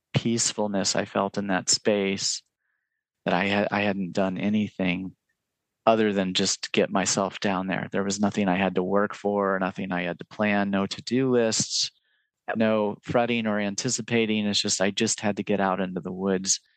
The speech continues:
Speaker 1: and, and be there. And that was, and, and there was presence there.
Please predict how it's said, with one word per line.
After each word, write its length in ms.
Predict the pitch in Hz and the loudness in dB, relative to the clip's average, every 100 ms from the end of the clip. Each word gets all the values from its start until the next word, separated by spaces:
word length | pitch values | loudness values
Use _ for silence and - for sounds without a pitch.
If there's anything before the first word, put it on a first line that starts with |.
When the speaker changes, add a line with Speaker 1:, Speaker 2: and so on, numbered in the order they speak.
| _ _ _ _ | _ _ _ _
Speaker 1:
and, 300 | 85 90 90 | -2 0 0
and 180 | 92 98 | 0 0
be 220 | 90 101 | 2 0
there. 540 | 92 90 82 82 92 - - | 2 2 2 0 -4 -12 -10
And 200 | 92 90 | -4 0
that 180 | 87 87 | 0 0
was, 320 | 85 - - | 0 0 -2
and, 280 | - 101 87 | -6 -8 -6
and 300 | 98 95 95 | -6 -6 -8
there 180 | - 98 | -4 -2
was 200 | 98 92 | 0 -4
presence 600 | - - 95 - 98 - | -4 -2 0 0 -2 -2
there. 400 | - - - - | -2 -2 -2 -6